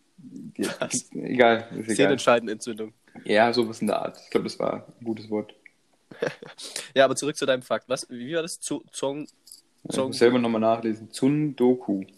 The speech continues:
Speaker 1: T S.
Speaker 2: Tsundoku.
Speaker 1: Tsundoku. T und dann Sandoku. <laughs>
Speaker 2: Das
Speaker 1: So
Speaker 2: heißt,
Speaker 1: ungefähr.
Speaker 2: es sind Leute,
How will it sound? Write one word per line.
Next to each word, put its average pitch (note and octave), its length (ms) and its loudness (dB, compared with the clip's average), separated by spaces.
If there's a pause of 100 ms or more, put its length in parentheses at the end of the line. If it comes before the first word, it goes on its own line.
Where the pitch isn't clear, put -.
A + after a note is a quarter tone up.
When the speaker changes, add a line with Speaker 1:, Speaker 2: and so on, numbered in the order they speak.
Speaker 1:
T - 140 4
S. B2 80 4
Speaker 2:
Tsundoku. A#2+ 540 0 (100)
Speaker 1:
Tsundoku. A#2 800 -4
T E3+ 320 4
und B2 140 -2
dann B2+ 180 2
Sandoku. A#2+ 800 0 (320)
<laughs> - 80 -18 (920)
Speaker 2:
Das - 120 2
Speaker 1:
So B2 60 8
Speaker 2:
heißt, B2+ 140 4
Speaker 1:
ungefähr. - 260 -4
Speaker 2:
es A2+ 80 0
sind - 200 0
Leute, C3+ 380 4